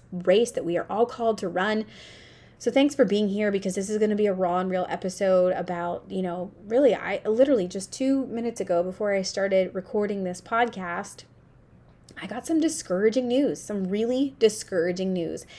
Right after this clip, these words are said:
And it certainly can throw me in a tizzy, but it re-, it's funny and not, right, that <laughs> I have known what I was going to record on this episode. And one of the things is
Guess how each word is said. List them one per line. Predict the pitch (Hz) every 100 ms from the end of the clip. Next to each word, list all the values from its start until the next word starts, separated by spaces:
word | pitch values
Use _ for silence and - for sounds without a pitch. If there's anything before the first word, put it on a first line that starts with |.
| - - -
And | - 233
it | 277
certainly | - 240 226
can | 208 208
throw | 190 - 208 220
me | 214 208
in | 202 190
a | 185
tizzy, | - 190 180 180
but | 190
it | 190
re-, | 196 -
it's | 202 - - - - - - - 381
funny | - 226 175 208
and | - 185
not, | 190 165 208 -
right, | 190 175 - 185
that | 190 185 - 220 220 - -
<laughs> | - 196 196 -
I | 185 208
have | 220 208 190
known | 208 220 190
what | 185
I | 180
was | 190
going | 190 185 185
to | 202 185
record | 175 180 226 220 -
on | 190 185
this | 175
episode. | - 294 285 175 165 185 - - - - -
And | 247 240 214
one | 240 277
of | 269
the |
things | 262 254 269 214 190
is | 220 254 233 190 202 208